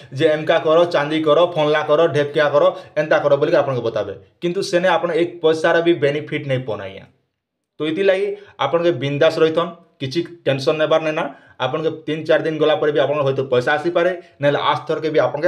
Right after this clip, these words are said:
ଆସିପାରେ, ହୟତୋ ଆଜି ବି ସନ୍ଧ୍ୟା ସୁଦ୍ଧା ବି ଆପଣଙ୍କର ପଇସାଟା ଆସିପାରେ। ତ ଏଥିଲାଗି ଆରାମସେ ଅଚିନ୍ତା ହେଇ କରିଥାନ୍। ଯେତେବେଳେ ଆପଣଙ୍କର ପଇସା ଆସିବା, ଆପଣଙ୍କର ଆକାଉଣ୍ଟରେ ଆସିଯିବା, ଅଟୋମେଟିକ୍ ପଇସା ଆସିବା। କାରଣ ସିନା ପି ଏମ୍ କିଷାନ ମଝି ମଝିରେ ବି ଏ ପଇସାଟା ଛିଣ୍ଡି ଯାଇସି, ମଝିରେ ଆପଣ ଦୁଇ ତିନି ମାସ ଗଲା ପରେ ବି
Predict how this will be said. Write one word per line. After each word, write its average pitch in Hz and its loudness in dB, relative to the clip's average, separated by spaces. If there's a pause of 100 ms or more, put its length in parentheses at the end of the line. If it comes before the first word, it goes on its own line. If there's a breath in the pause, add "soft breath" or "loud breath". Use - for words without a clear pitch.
ଆସିପାରେ, 123 -2
ହୟତୋ 135 0
ଆଜି 127 0
ବି 143 -10
ସନ୍ଧ୍ୟା 135 -2
ସୁଦ୍ଧା 131 -2
ବି 131 0
ଆପଣଙ୍କର 127 -4
ପଇସାଟା 123 0 (300 loud breath)
ଆସିପାରେ। 113 -6 (340 soft breath)
ତ - -20 (100)
ଏଥିଲାଗି 175 2
ଆରାମସେ 147 -2 (100)
ଅଚିନ୍ତା 143 -2
ହେଇ 143 2
କରିଥାନ୍। - -2 (280 loud breath)
ଯେତେବେଳେ 156 0
ଆପଣଙ୍କର 143 -4
ପଇସା 135 2
ଆସିବା, 139 0
ଆପଣଙ୍କର 131 -2
ଆକାଉଣ୍ଟରେ 131 -2
ଆସିଯିବା, 123 -4
ଅଟୋମେଟିକ୍ 127 -4
ପଇସା 120 -2
ଆସିବା। 131 0 (280 loud breath)
କାରଣ 147 -4
ସିନା 151 -4
ପି 139 -6
ଏମ୍ 147 -2
କିଷାନ 143 -2
ମଝି 131 0
ମଝିରେ 147 -2
ବି 156 -2 (340 loud breath)
ଏ 135 -2 (140)
ପଇସାଟା 143 2
ଛିଣ୍ଡି 143 -6
ଯାଇସି, 135 -8 (300)
ମଝିରେ 143 -4 (440 soft breath)
ଆପଣ 139 -2
ଦୁଇ 139 -2
ତିନି 143 -6
ମାସ 151 -2
ଗଲା 143 4
ପରେ 139 0
ବି 139 -4